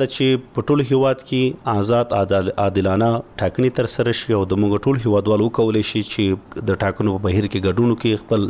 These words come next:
ځان، ځان کاندید کې هم خپل کاندید ته رای ورکړي. نو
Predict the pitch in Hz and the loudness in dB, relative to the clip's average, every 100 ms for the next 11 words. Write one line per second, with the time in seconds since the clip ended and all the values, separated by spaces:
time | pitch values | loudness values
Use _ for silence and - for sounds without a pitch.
0 | 101 104 98 107 123 120 127 107 107 - | 0 0 0 0 -2 0 0 0 0 -2
1 | 95 107 101 - 113 104 - - 98 98 | 0 0 -2 -2 -2 -2 -4 -2 0 0
2 | 101 98 95 120 123 120 - 127 147 - | 0 0 2 2 2 0 -2 -4 -4 -6
3 | - 110 110 | -6 0 2